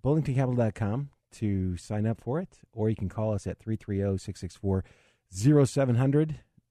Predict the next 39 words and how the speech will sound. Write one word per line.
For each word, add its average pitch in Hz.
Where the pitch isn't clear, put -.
No, 110
uh, 82
it's -
all 107
free. 180
Corporate 123
College 127
does 107
a 95
great 117
job 120
with 98
refreshments. 135
We're 104
gonna 107
have 101
a 87
really 113
good 101
time. 120
Uh, 90
got 127
a 113
couple 113
of, 92
uh, 92
I've 127
always 110
got 85
a 82
couple 92
new 92
tools. 90
I'm, 98
I'm 117
always 107
experimenting 98
with 82
something. 127